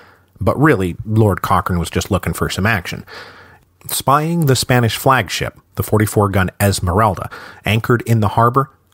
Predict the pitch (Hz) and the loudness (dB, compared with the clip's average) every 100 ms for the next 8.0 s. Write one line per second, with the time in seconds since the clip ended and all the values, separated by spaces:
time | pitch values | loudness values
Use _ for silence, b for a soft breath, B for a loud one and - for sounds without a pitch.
0 | _ _ - - 101 - 123 131 131 - | _ _ -8 0 0 2 -2 2 0 2
1 | 120 82 92 123 - 135 95 - - - | -2 -2 -2 0 2 0 0 -2 -6 -6
2 | _ _ _ _ _ _ _ _ _ _ | _ _ _ _ _ _ _ _ _ _
3 | _ - 131 135 156 - 151 147 139 143 | _ -2 0 2 0 0 2 2 0 -2
4 | - 110 92 - 123 156 170 147 113 120 | -2 -2 -2 0 2 2 0 2 2 0
5 | - 110 104 - 87 82 - 101 - - | 2 2 2 0 -2 -2 -2 -2 -2 -8
6 | B B B B - 85 87 95 147 - | B B B B -4 -2 2 2 0 0
7 | 120 131 123 123 127 120 - - - | 0 2 2 4 4 2 0 -2 -2